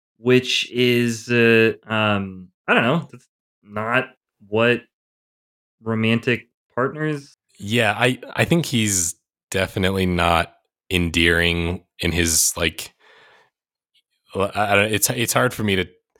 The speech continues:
Speaker 2: I feel like I need to ask my wife whether he is or not. <laughs> Like, I,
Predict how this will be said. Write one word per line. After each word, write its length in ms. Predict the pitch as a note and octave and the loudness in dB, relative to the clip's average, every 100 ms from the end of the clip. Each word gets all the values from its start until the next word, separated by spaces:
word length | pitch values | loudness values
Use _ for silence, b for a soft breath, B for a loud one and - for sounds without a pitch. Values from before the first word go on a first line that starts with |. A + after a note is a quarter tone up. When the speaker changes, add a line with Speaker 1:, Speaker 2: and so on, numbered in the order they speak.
| b b | b b
Speaker 2:
I 80 | - | -6
feel 160 | - A2+ | 0 2
like 200 | G2+ - | 2 2
I 60 | |
need 300 | F#2+ F#2 F2 | -2 -2 -4
to 100 | F2+ | -6
ask 240 | F2 F2 - | -4 -4 -4
my 80 | E2+ | -4
wife 340 | E2 E2 - | -2 -2 -4
whether 180 | F2 E2 | -8 -8
he 160 | D#2 E2+ | -6 -4
is 160 | E2 | -4
or 60 | E2 | -4
not. 340 | D#2+ D#2+ G2 - | -4 -4 -4 0
<laughs> 40 | |
Like, 240 | G3 - - G2 F#2 - | 0 0 -12 -14 -14 -4
I, 380 | G2 G2+ F#2+ | -2 0 0